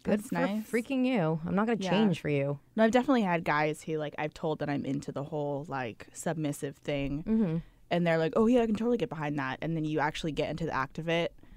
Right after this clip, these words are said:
Speaker 2: and you, like, say something, and they're kinda like,
Speaker 1: <gasps>
Speaker 2: "Ooh, uh,
Speaker 1: Yeah. They
Speaker 2: what?"
Speaker 1: stop, and it's like, "Oh,
Speaker 2: Yeah.
Speaker 1: no, I had that too," or he's like, "Oh, no, yeah, I've done some stuff, and it's like, it's okay, it's cool, like, yeah, let's do this." "Okay, cool," and the throes of passion, "Choke me." "What?"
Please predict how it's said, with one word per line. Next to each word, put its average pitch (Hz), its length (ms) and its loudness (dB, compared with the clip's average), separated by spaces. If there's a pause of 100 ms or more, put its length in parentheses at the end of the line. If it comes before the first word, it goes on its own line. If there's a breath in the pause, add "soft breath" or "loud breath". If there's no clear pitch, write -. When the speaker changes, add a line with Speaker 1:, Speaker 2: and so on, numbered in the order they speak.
(420 soft breath)
Speaker 2:
and 147 200 0
you, 147 140 0
like, 139 380 -4 (160)
say 156 260 -2
something, 165 480 0
and 151 100 0
they're 151 100 -2
kinda 151 220 -4
like, 139 220 -4
Speaker 1:
<gasps> - 0 -
Speaker 2:
"Ooh, 143 440 0 (100)
uh, 135 480 -6
Speaker 1:
Yeah. - 200 -8 (320)
They 202 80 0
Speaker 2:
what?" 139 180 -2
Speaker 1:
stop, 180 380 4
and 185 80 0
it's - 100 -6
like, 165 180 -8
"Oh, 208 140 -4
Speaker 2:
Yeah. 143 220 -4 (480)
Speaker 1:
no, 220 300 2
I 139 280 -2
had 226 240 0
that 311 180 4
too," 320 180 4
or 185 680 4
he's 226 180 0
like, 302 140 0
"Oh, 480 160 4
no, 403 100 6
yeah, 330 160 4
I've 311 140 2
done 370 180 4
some 269 220 4
stuff, 190 380 2
and 202 220 2
it's 190 180 -4
like, 262 100 0
it's 269 160 -2
okay, 240 240 2
it's 247 120 -2
cool, 339 220 2
like, 196 200 4
yeah, 311 100 2
let's 240 160 0
do 311 120 0
this." 190 200 2 (260 loud breath)
"Okay, 349 300 2
cool," 277 240 6
and 226 120 4
the 220 60 2
throes 233 220 4
of 220 60 -8
passion, 226 420 2
"Choke 466 300 6
me." 254 340 6
"What?" 185 300 4